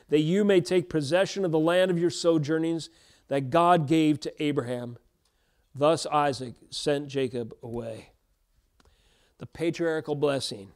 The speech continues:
the father leader, treasured heritage passed on to the next generation, was inaugurated by God himself, the angel of the Lord,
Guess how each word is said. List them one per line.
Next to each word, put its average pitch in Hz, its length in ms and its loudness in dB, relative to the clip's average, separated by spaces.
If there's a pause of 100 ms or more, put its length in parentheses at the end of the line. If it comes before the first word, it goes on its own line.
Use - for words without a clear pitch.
(180)
the 143 120 -14
father 151 560 2
leader, 143 560 0 (800)
treasured 165 680 4 (320)
heritage 151 800 2 (160)
passed 156 460 -4
on 147 300 2
to - 140 -10
the 139 80 -4
next 139 260 -4
generation, 147 580 0 (720)
was 139 140 -4
inaugurated 165 800 2
by 135 160 -4
God 151 360 -2
himself, 135 580 -4 (440)
the 143 220 -4
angel 165 400 2
of 151 80 0
the 147 60 0
Lord, 139 440 0